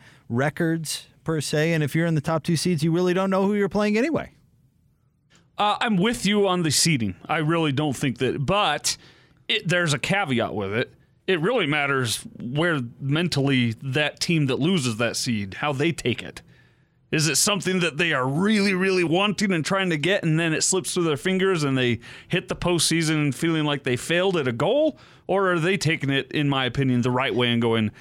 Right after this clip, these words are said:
Speaker 2: "Doesn't matter if we're the one, two, three, or four. We gotta f-, get a right, the right matchup and, and do our best in the first round." So I'm with you there.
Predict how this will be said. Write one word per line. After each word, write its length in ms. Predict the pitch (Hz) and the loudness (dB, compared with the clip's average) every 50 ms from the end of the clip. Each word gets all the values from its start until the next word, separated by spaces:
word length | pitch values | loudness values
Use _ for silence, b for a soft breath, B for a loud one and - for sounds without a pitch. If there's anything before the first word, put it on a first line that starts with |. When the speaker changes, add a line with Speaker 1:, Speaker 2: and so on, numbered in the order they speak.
| B B B B | B B B B
Speaker 2:
"Doesn't 280 | - 185 202 175 175 160 | -2 0 0 2 0 0
matter 240 | 165 180 180 170 160 | 0 0 2 0 0
if 100 | 139 - | 0 0
we're 140 | 156 151 | -2 0
the 80 | 135 131 | 0 0
one, 300 | 120 131 151 170 175 165 | 0 0 0 0 0 -2
two, 220 | - - 175 165 | 0 2 2 2
three, 300 | 139 - - 170 170 165 | 2 0 0 0 2 2
or 60 | 147 120 | 2 0
four. 440 | - - 226 240 151 98 110 110 b b b b b b _ | 0 0 2 2 2 0 0 -4 b b b b b b _
We 80 | 139 139 | -2 0
gotta 240 | 156 165 160 143 120 | 0 0 0 -2 -2
f-, 120 | - 160 | -4 -2
get 140 | 147 160 151 | 0 0 0
a 60 | 143 | 2
right, 260 | 131 139 147 147 - - | 2 2 0 0 0 -2
the 180 | 135 127 139 | -2 -2 0
right 200 | 135 139 135 120 | 0 0 0 2
matchup 480 | 120 147 185 190 151 - - 120 - - | 2 2 0 0 -2 -2 -4 -4 -2 -2
and, 160 | 117 110 107 | -2 -2 0
and 360 | - 123 120 113 107 107 113 - - - 165 147 131 120 | 0 0 0 0 -2 -2 -6 -8 -10 -14 -12 -10 -4 -2
do 180 | 147 156 139 127 | 0 2 2 2
our 100 | 120 117 | 0 0
best 460 | 117 160 180 151 117 - - - - | 0 0 0 0 0 -2 -4 -4 -2
in 80 | 127 | -2
the 80 | 120 113 | 0 -2
first 300 | - - 131 120 - - | -2 -2 -2 -2 -2 -2
round." 360 | 165 170 139 113 107 104 - | -2 0 0 0 0 0 0
So 80 | - 160 | -2 0
I'm 120 | 185 220 | 2 2
with 200 | 262 277 - - | 0 0 0 0
you 100 | 160 143 | -2 0
there. 420 | 135 185 190 160 143 135 131 127 | 0 0 2 2 2 0 0 -2